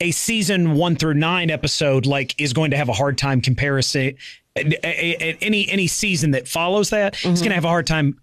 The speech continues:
Speaker 1: comparing to those seasons.
Speaker 2: I have great love for all of the Phil Hartman bits.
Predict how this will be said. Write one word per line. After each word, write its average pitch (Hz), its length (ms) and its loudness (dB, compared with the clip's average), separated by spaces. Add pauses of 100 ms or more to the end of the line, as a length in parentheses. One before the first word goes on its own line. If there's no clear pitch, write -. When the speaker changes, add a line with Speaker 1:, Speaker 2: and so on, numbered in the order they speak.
Speaker 1:
comparing 160 640 2
to 156 180 0
those 113 240 2
seasons. 120 320 -2
Speaker 2:
I 277 60 -2
have 277 180 0
great 233 240 0
love 190 320 0
for 180 220 -2 (120)
all 185 420 2
of 170 80 0
the 170 100 -2
Phil 156 260 0
Hartman 139 460 0
bits. - 680 -4